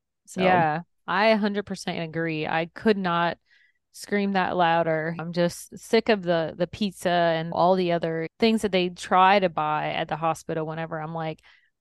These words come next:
Speaker 2: "I just want a fruit tray. Can you bring a fruit tray? Like, that'd be
Speaker 1: Mm-hmm.
Speaker 2: nice."
Speaker 1: Mm-hmm.
Speaker 2: Yeah, something fresh.
Speaker 1: <laughs>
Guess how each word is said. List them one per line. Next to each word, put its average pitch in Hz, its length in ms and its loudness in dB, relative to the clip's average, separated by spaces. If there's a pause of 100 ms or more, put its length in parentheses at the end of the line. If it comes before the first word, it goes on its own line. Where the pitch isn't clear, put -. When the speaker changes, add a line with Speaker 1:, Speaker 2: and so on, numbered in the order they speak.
(120)
Speaker 2:
"I 220 60 6
just 262 140 -2
want 320 140 -4
a - 20 -20
fruit 226 220 -2
tray. 160 340 -6 (380)
Can 208 120 -8
you 202 40 -8
bring 214 160 -6
a - 20 -6
fruit 202 220 -4
tray? 254 340 -4 (300)
Like, 180 140 -8
that'd 208 120 -2
be 208 80 0
Speaker 1:
Mm-hmm. 226 80 2
Speaker 2:
nice." - 480 -10 (340)
Speaker 1:
Mm-hmm. 233 240 -4
Speaker 2:
Yeah, 220 260 -4 (340)
something 214 360 -4
fresh. - 280 -2 (300)
Speaker 1:
<laughs> - 240 -6